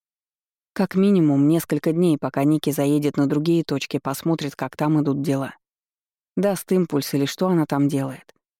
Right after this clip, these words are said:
У неё такая схема работы. А Рэйчел тем временем идёт по списку. "Сам терпеть не могу, когда мне говорят со стороны, как делать мою работу. Но не надо ли ей всё это передать в Ф Б Р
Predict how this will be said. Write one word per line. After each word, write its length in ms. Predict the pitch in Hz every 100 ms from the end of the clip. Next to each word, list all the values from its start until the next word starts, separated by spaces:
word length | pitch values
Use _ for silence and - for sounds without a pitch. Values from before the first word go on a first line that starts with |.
| _ _ -
У 60 |
неё 240 | 185 180 165
такая 300 | 156 165 147
схема 320 | - 147 143
работы. 460 | 151 156 131 - - _ _ _ _ _ _ -
А 160 | 165
Рэйчел 420 | 170 175 - 156 147
тем 220 | 160 156
временем 480 | 160 170 156 143 139
идёт 200 | 147 -
по 120 | 139
списку. 520 | - 139 135 - - _ _ _ _ _ _ _ _ _ _ _ _ _ _ _ _ _ _ _ _ _ _ _ _ _ _ -
"Сам 480 | - - 143 147
терпеть 420 | - 190 - 165 180
не 80 |
могу, 300 | 165 160 156
когда 280 | 147 143 147
мне 180 | 151 151
говорят 440 | 147 147 147 156
со 160 | - 143
стороны, 500 | - 143 139 151 165
как 260 | - 151 151
делать 360 | 151 151 143
мою 240 | 147 143 151
работу. 500 | 147 151 - - - _ _ _ _
Но 120 | 147
не 140 | 151 165
надо 300 | 190 196 170
ли 140 | 165
ей 300 | 160 156 170
всё 240 | 156 - 147
это 140 | 143
передать 420 | 143 143 147 143
в 120 | -
Ф 60 | 147
Б 100 | 151
Р 320 | 160 147 -